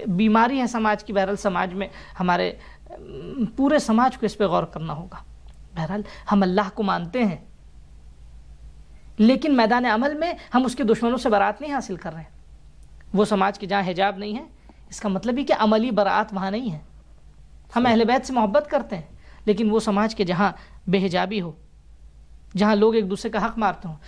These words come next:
Speaker 1: جہاں عریانیت ہو، جہاں بے لباسی ہو، جہاں اسلامی آداب و رسوم رائج نہ ہو، تو وہاں ممکن ہے ہم ز-، یعنی ہمارے دل میں تصور ہے کہ ہم ان سے محبت کرتے ہیں، ان کے دشمنوں سے بیزار ہیں،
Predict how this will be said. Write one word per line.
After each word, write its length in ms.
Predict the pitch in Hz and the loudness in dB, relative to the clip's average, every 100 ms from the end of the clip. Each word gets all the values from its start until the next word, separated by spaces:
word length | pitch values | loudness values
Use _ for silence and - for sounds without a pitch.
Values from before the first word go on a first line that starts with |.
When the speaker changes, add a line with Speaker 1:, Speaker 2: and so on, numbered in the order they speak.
| - 233 | -4 2
Speaker 1:
جہاں 180 | 277 | 2
عریانیت 460 | 277 277 285 311 - | 2 -2 -4 -4 -4
ہو، 60 | 220 | -2
جہاں 200 | 240 254 | -2 -2
بے 120 | 254 | -2
لباسی 420 | 233 220 233 262 | -2 -2 -4 -6
ہو، 120 | 175 151 - - - - - - - - - - - - - - - - - - - - - - - - - - | -8 -8 -18 -20 -20 -20 -20 -20 -20 -20 -20 -20 -20 -20 -20 -20 -20 -20 -20 -20 -20 -20 -20 -20 -20 -20 -14 -2
جہاں 220 | 196 240 | 2 4
اسلامی 380 | - - 233 262 | 2 0 0 2
آداب 300 | 240 214 247 | 0 2 2
و 100 | 240 | 0
رسوم 220 | 208 254 | -4 -4
رائج 220 | 226 220 214 | -2 -2 -2
نہ 100 | 202 | -4
ہو، 120 | 151 - - - - - - - | -6 -14 -20 -20 -20 -20 -20 -6
تو 80 | - | 0
وہاں 260 | 196 190 294 | 0 2 4
ممکن 420 | 220 185 349 381 | 4 2 0 2
ہے 240 | 370 233 160 | 2 0 -2
ہم 180 | 220 202 - - - - | -2 -4 -6 -18 -14 -6
ز-، 140 | 175 208 - - 311 | 0 0 -2 -16 -4
یعنی 220 | 202 202 | -2 0
ہمارے 280 | 214 196 202 | 0 0 0
دل 160 | 185 208 | -2 -2
میں 120 | 208 | -2
تصور 400 | 202 202 190 208 | -4 -6 -2 0
ہے 140 | 240 302 | 0 0
کہ 100 | 220 | -2
ہم 140 | 214 | -4
ان 60 | 196 | -2
سے 100 | 214 | -2
محبت 340 | 190 175 214 | -2 -4 -6
کرتے 200 | 214 - | -6 -4
ہیں، 80 | 220 | -2
ان 80 | 196 | -2
کے 100 | 208 | -2
دشمنوں 320 | 180 208 196 | -4 -6 -6
سے 100 | 202 | -6
بیزار 340 | 175 165 160 | -6 -6 -6
ہیں، 80 | 151 | -8